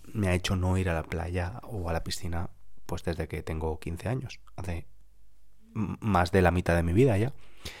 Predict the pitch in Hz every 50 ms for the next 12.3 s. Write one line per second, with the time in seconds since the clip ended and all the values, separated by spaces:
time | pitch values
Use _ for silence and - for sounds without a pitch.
0 | - - - - - - - - - - - - - - - - - - - 113
1 | - - 101 90 87 87 85 87 90 90 92 90 - - 98 92 - 101 85 -
2 | - 92 90 90 92 101 - - - - - - - - - - - - - -
3 | - 90 85 - 82 87 90 - - 90 - 90 - - 90 90 90 82 - 101
4 | 95 98 98 - 131 135 143 165 185 - - - - - - - - 82 - -
5 | 92 82 90 87 82 82 80 - 90 87 87 85 87 87 87 90 92 98 101 101
6 | 113 123 135 147 - - 101 87 87 80 80 90 101 98 87 85 85 80 82 85
7 | 82 80 - - - - - - - - - - - - - - - - - -
8 | - - - - - - - - - - - 117 110 104 - - 117 107 104 107
9 | 113 113 104 98 95 95 95 98 92 87 82 - - 90 90 - - - - -
10 | 82 85 - - 92 92 - 113 117 123 - - - - - - - - - -
11 | - - - _ _ _ - _ - 123 104 98 95 92 92 90 90 90 87 87
12 | 87 87 90 90 87